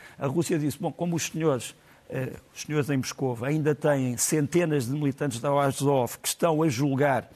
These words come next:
à revelia do direito internacional, nós achamos que o vosso acordo, eh, não tem qualquer tipo de significado." E entregaram os homens, como tu sabes,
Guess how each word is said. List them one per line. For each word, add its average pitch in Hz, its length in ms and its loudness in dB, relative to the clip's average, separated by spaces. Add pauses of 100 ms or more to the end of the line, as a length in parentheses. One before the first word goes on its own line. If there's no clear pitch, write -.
(560)
à 151 120 2
revelia 151 280 2
do 139 140 0
direito 143 240 -2
internacional, 151 560 -2
nós 160 180 0
achamos 156 300 -4
que - 100 -12
o 147 40 -6
vosso 151 260 -2
acordo, 151 360 -2 (260)
eh, 139 200 -8
não 147 160 -4
tem 151 160 -6
qualquer 139 240 -2
tipo 127 160 -4
de - 60 -14
significado." 135 520 -8
E 139 60 0
entregaram 143 480 0
os 113 140 -6
homens, 139 340 -2 (240)
como 131 160 -6
tu - 80 -8
sabes, 139 280 -6